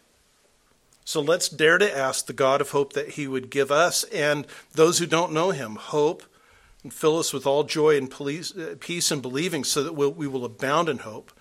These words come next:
by the power of the Holy Spirit. Let's be praying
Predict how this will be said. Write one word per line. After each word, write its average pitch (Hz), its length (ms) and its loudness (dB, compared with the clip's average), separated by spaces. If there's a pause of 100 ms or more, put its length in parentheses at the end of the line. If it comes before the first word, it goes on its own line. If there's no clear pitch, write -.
(480)
by 123 120 -2
the 110 120 -8
power 135 380 0
of 123 100 -6
the 120 100 -6
Holy 117 280 -8
Spirit. 110 500 -10 (320)
Let's 139 220 -2
be 131 140 -8
praying 156 840 0